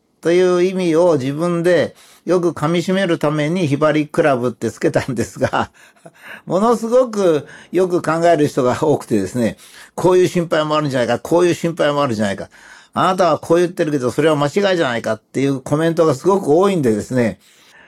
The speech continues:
一回このひばりクラブも初心に帰って、ひばりの絵でも毎日出そうかなと。<laughs> いや、それであの、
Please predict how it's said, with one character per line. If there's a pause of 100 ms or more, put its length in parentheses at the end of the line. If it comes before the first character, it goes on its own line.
(180)
一
回
こ
の
ひ
ば
り
ク
ラ
ブ
も
初
心
に
帰
っ
て、 (480)
ひ
ば
り
の
絵
で
も
毎
日
出
そ
う
か
な
と。 (460)
<laughs>
い
や、
そ
れ
で
あ
の、